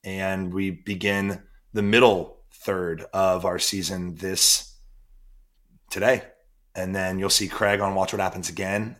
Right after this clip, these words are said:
And, um, shout out to Craig. Craig, Craig kinda jumped in there last, last minute to be on Watch What Happens for the second time. And, and it's 'cause, you know, y'all will see tonight that it's a tough episode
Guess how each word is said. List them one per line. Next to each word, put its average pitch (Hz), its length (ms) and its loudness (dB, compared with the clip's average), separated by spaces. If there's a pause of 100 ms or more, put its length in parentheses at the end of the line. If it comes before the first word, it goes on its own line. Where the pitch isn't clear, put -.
And, 90 260 -8
um, 85 360 -6 (800)
shout 85 220 0
out 76 120 -4
to - 80 -8
Craig. 82 300 -4
Craig, 87 320 -6 (500)
Craig 98 300 0
kinda 95 240 -2
jumped 87 340 2
in 95 140 -2
there 92 360 0 (640)
last, 98 500 0
last 101 320 6
minute 95 460 -4 (420)
to 95 800 0
be 101 120 0
on 95 120 2
Watch 92 220 2
What 82 60 -8
Happens 95 420 0
for 90 300 -6 (100)
the 98 100 -4
second 95 360 2
time. 101 480 -4
And, 92 320 -6
and 92 360 -4 (160)
it's 87 140 -4
'cause, 92 360 2
you 101 60 -2
know, 92 60 -2
y'all 92 240 4
will 92 80 0
see 92 200 0
tonight 90 400 -8
that 90 100 -8
it's 87 160 -10
a - 60 -16
tough - 280 -6
episode 92 500 -4